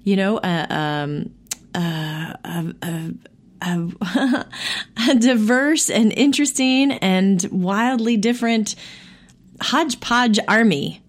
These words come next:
of fabulous creatives doing their thing all over the world. And I do think that, um,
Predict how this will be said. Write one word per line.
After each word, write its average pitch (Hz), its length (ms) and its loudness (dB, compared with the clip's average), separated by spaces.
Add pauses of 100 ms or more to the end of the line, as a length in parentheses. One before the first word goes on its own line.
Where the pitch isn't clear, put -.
(140)
of 175 320 0
fabulous 220 840 -2
creatives 151 720 -4
doing 220 300 2
their 196 140 2
thing 156 500 -4 (460)
all 202 200 0
over 190 200 0
the 175 100 0
world. 156 400 -2
And 175 100 -2
I 175 120 0
do 196 240 2
think 180 400 -2
that, 156 320 -2
um, 160 420 -2